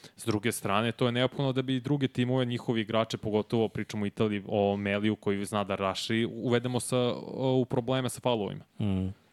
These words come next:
Speaker 1: To mora da se uredi, zato mora Milutino da igra više minuta i da svi ovi starteri, naši bolji igrači, da se, da se smanji možda rotacija na osam, devet igrača. Da ne bude više jedanaest, dvanaest,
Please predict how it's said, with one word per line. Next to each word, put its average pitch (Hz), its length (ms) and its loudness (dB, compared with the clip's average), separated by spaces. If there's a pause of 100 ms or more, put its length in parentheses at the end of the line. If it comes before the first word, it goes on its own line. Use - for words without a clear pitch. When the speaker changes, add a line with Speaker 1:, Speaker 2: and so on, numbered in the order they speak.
(120)
Speaker 1:
To 135 100 4
mora 156 220 4
da 139 80 -2
se 143 140 0
uredi, 120 200 0
zato 117 260 -2
mora 135 200 2
Milutino 127 420 -2
da 110 100 0
igra 113 160 2
više 117 300 0
minuta 123 500 2 (320)
i 117 80 -4
da 107 120 2
svi 127 240 -2
ovi 131 160 4
starteri, 117 560 0
naši 104 380 0
bolji 110 260 4
igrači, 104 340 0
da 104 120 0
se, - 160 -10
da 110 100 -2
se 107 120 -6
smanji 113 560 -2 (400)
možda 117 360 2
rotacija 110 580 0
na 113 280 -2
osam, 120 340 2
devet 120 300 2
igrača. 104 440 -6 (200)
Da 110 80 0
ne 110 140 2
bude 131 200 2
više 117 520 0 (160)
jedanaest, 110 420 0
dvanaest, 107 520 -2